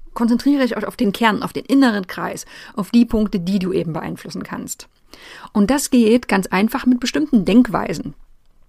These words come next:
Ich habe ein paar Beispiele vorbereitet. Es gibt typische passive und aktive Denkweisen und ich stelle die beiden immer jetzt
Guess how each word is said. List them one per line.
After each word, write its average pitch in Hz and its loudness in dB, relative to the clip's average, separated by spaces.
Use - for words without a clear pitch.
Ich 233 -4
habe 208 -6
ein 190 -8
paar 214 -2
Beispiele 233 2
vorbereitet. - -6
Es 220 -2
gibt - -2
typische 311 4
passive 247 0
und 185 0
aktive 185 -4
Denkweisen 185 -8
und 190 -4
ich 214 -6
stelle 262 0
die 247 4
beiden 196 0
immer 208 -2
jetzt 190 -6